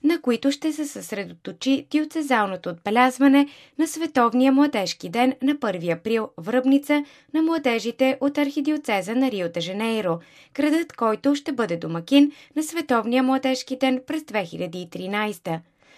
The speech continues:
Събитието, насърчено от архидиоцеза и Организационния комитет на Световния младежки ден, ще започне още в следобеда на тридесет и първи март в Ипанема, квартал в южната част на града,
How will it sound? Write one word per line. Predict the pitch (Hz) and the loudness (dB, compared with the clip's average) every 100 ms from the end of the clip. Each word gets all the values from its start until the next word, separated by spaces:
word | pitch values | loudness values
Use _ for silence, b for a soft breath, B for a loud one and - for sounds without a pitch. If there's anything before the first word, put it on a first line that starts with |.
| b | b
Събитието, | - 302 220 202 180 185 294 311 - | -4 -2 -2 -6 -6 -2 0 0 0
насърчено | 302 311 311 - 240 202 | -2 -2 -6 -2 -2 -2
от | 185 | -4
архидиоцеза | 220 220 214 202 220 - 262 254 277 269 | -4 -4 -6 -6 -4 0 2 4 2 2
и | 269 | 0
Организационния | 269 277 247 226 247 - 294 269 190 | 0 0 -2 -2 -4 2 4 4 2
комитет | - 180 180 240 254 B B _ | -6 -8 -2 0 0 B B _
на | 285 | -2
Световния | 285 294 294 208 185 180 | -2 -4 0 0 0 -4
младежки | 180 180 202 165 - 196 | -4 -2 -2 -4 -8 -4
ден, | 226 269 285 B B | 2 2 0 B B
ще | - 339 | -8 -6
започне | 330 294 240 - 233 285 285 | -4 0 0 0 2 2 2
още | 190 175 190 | -4 -6 -10
в | 170 | -8
следобеда | 180 170 233 254 269 | -6 -2 0 2 4
на | 294 302 | 2 0
тридесет | 202 180 170 160 | -6 -8 -8 -8
и | 165 | -4
първи | 208 190 190 | -2 -2 -6
март | 196 220 208 - b b - | -2 0 -2 -6 b b -10
в | 220 | -6
Ипанема, | 220 202 214 247 226 165 170 | -2 0 0 0 0 -2 -4
квартал | 247 302 285 190 214 | -4 -2 0 0 0
в | 214 | -2
южната | 175 170 165 | -2 -4 -8
част | 165 196 180 185 | -6 -4 -4 -6
на | |
града, | 170 180 180 254 | -6 -4 2 2